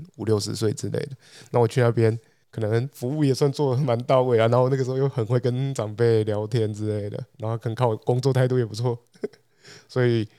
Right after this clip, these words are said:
呃，他，像他们就在家里面养很多的鸡啊、土鸡之类的，然后时不时他们可能鸡大只了，然后就会把，把鸡杀一杀，然后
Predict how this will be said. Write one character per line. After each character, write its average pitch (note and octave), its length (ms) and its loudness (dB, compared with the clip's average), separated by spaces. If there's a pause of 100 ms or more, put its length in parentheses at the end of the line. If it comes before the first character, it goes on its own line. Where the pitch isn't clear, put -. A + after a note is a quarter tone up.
(200)
呃， A2+ 720 4
他， E3 180 2
像 D#3 180 4
他 D#3+ 80 6
们 D3+ 80 4
就 D3 100 8
在 D3 120 8
家 C#3+ 180 4
里 B2+ 60 6
面 C3 120 6
养 A#2+ 160 4
很 A#2 120 6
多 G#2 220 2
的 G2+ 180 2
鸡 A2 360 0
啊、 F#2+ 320 -2 (120)
土 G2 180 -8
鸡 F#2+ 180 -10
之 G2 160 -10
类 F#2+ 160 -4
的， G#2 140 -10 (340)
然 G2 100 -8
后 G2+ 240 -4 (100)
时 A2+ 200 -4
不 C3 100 2
时 A2 160 0
他 G#2 140 -2
们 G2 500 -6
可 G#2+ 120 -8
能 G2 180 -8
鸡 A2 220 -8 (320)
大 G#2 180 -6
只 F#2+ 220 -12
了， F#2 80 -6
然 F2 80 -14
后 - 40 -14
就 F#2+ 100 -10
会 G2 160 -8 (200)
把， - 100 -10 (320)
把 - 140 -12
鸡 G2+ 580 -8
杀 G2+ 220 -6
一 G#2+ 40 -4
杀， G2+ 200 -4
然 F#2+ 160 -4
后 G#2+ 180 0